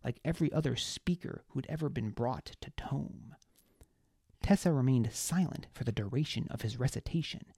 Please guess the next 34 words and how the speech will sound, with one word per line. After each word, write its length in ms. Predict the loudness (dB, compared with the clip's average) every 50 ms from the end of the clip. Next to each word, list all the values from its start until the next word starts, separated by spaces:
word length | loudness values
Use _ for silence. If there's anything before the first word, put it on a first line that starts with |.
| _ _ _ _ _ _ _ _ -2
giving 300 | 0 2 4 4 4 4
no 280 | 4 6 6 6 6 4 6
indication 720 | 6 8 8 8 6 2 0 0 0 0 0 -2 -4 -4 -6 -8 -14 -18 -6
as 140 | -6 -4 -2
to 100 | -2 -4
what 240 | -2 0 -2 -2 -2
she 200 | -4 -4 -4 -4
thought, 500 | -4 -4 -4 -4 -6 -6 -8 -12 -18 -18 -18 -20 _ _ _ -20 _ _ _ -2
no 340 | 2 4 6 6 6 6 4
hints 520 | 2 4 4 6 6 6 2 -2 -8 -10 -8 -6
as 120 | -6 -6
to 120 | -6 -6 -6
what 320 | -4 -2 -2 -2 -2 0
might 240 | 0 0 0 0 -4
appease 500 | -6 -8 -6 -2 0 2 2 0 0 -2
her 240 | -2 -2 -2 -2 -4 -8 -14 -20 -20 -4 -2
and 120 | 0 2
what 140 | 2 0 0
might 260 | 0 -2 -2 -2 -4
spell 380 | -6 -4 -2 0 0 0 -2 -2
a 240 | -6 -12 -14 _ -2
quick 240 | 0 0 0 0 -6 _ 0
end 400 | 2 2 2 2 0 -2 -4 -6
to 140 | -6 -4 -4
the 100 | -4 -6 -2 2
air 440 | 4 4 4 4 0 -2 -6 -8 -6
going 260 | -4 -2 0 0 0 -2
in 420 | 0 2 4 4 4 4 2 0 -2
and 220 | -2 -2 -2 -2 -2
out 300 | -4 -4 -4 -4 -8 -12 -16 -8 _
of 180 | -4 -4 -2 0
Baz's 400 | 0 0 2 0 0 -2 -2 0
lungs. 640 | 0 0 0 0 -2 -8 -16 -20 -20 -20 -20 -20 _ _ _ _ _ _ _ _ _ _ _ _ _ _ -16
Finally, 580 | -2 4 6 6 6 6 4 0 -2 -4 -6